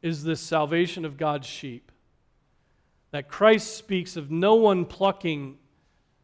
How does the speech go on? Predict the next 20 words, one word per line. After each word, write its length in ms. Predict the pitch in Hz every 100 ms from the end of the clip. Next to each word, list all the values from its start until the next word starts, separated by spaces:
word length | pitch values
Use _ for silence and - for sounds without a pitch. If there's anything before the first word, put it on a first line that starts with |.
| _ _ _ _ -
them 300 | 160 156 143
from 320 | - 160 151
his 280 | 147 139 -
hand, 460 | 139 131 110 117 _ _ _ _ _ _ _ _ _ _
then 380 | 135 185 226 214
says 600 | - - - 208 220 156
the 180 | 160 175
same 640 | - - 220 214 214 214 196
thing 600 | - 214 202 160 156 180
about 460 | 165 143 156 143
his 260 | - 151 -
Father. 560 | - 175 143 123 110 - _ _ _ _ _ _ _ _ _ _ _ _ _ _ _ _ _ _
"My 360 | 170 180 208 233
Father 480 | 220 240 214 190 160
who 160 | 175
has 200 | 170 151
given 520 | 127 165 240 226 208
them 240 | 175 160 156
to 140 | -
me," 560 | 151 175 240 135 139 151